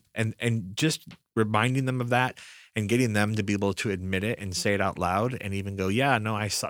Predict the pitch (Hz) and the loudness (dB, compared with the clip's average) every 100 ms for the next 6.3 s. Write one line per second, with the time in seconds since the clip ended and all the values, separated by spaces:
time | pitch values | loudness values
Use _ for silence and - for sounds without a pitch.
0 | - 123 117 104 95 101 107 107 - - | -6 -6 -4 -6 -10 -8 -6 -4 -4 -2
1 | 131 131 113 101 90 - - - - _ | -2 0 0 -2 -8 -16 -20 -20 -20 _
2 | 123 139 151 - 151 147 135 131 101 98 | -4 2 2 4 2 4 2 2 0 2
3 | 92 98 117 123 101 104 104 113 95 107 | 2 4 6 4 4 0 0 2 2 4
4 | 117 107 98 104 110 131 143 - _ _ | 2 -2 2 2 2 -2 -2 -4 _ _
5 | _ _ _ - 139 - - 135 127 110 | _ _ _ 2 2 4 2 2 2 0
6 | 92 92 131 | 0 -2 -6